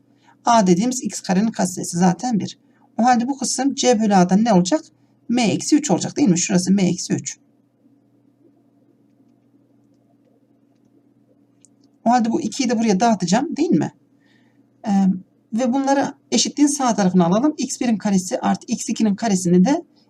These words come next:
yerine de ne yazalım bakın burada? İki yazalım. Ee, X bir kare artı X iki kare düzenleyeyim isterseniz daha sonra yazayım. X birin karesi artı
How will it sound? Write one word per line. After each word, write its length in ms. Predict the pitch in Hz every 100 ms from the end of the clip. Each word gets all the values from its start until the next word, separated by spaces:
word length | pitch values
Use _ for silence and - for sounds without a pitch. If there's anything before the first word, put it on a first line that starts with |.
| -
yerine 260 | 226 196 214
de 180 | 311 - -
ne 100 | 240
yazalım 300 | 208 180 160
bakın 260 | 165 175 170
burada? 320 | 180 269 285 _ -
İki 240 | - -
yazalım. 320 | 180 - 131 - _ _ _ _ _ _ _ _ -
Ee, 20 | 190 190 - -
X 220 | - -
bir 120 | 294
kare 320 | - 226 196 -
artı 260 | 185 185
X 240 | - 185 220
iki 180 | -
kare 280 | - 180 180
düzenleyeyim 380 | 214 233 202 160
isterseniz 460 | 143 - - 226 196
daha 140 | 180
sonra 220 | 180 156
yazayım. 360 | 143 - - -
X 240 | 185 -
birin 160 | 190 185
karesi 540 | 185 165 - - 196 - -
artı 580 | 185 180 - 180 214